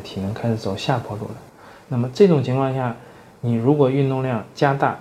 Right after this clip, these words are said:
或者过多的话呢，一旦有一些损伤，它修复不能够完全达到原来的那种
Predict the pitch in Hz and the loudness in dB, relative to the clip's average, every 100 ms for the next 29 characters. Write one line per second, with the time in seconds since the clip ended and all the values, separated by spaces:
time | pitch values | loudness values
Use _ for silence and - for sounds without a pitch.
0 | - 123 113 107 151 127 139 139 127 120 | -6 -4 -2 0 4 4 4 2 2 -2
1 | 110 101 92 - 135 151 135 113 107 117 | -4 -6 -8 -4 -2 0 0 0 -2 -4
2 | 113 - 92 98 107 110 120 117 - 147 | -6 -8 -10 -8 -10 -8 -10 -6 2 2
3 | 143 127 107 - - 117 110 110 101 101 | 2 -6 -10 -4 0 2 2 0 -2 -4
4 | 110 98 95 95 104 101 101 101 101 104 | -6 -6 -6 -4 -4 -4 -4 -6 -6 -6
5 | 98 92 | -6 -8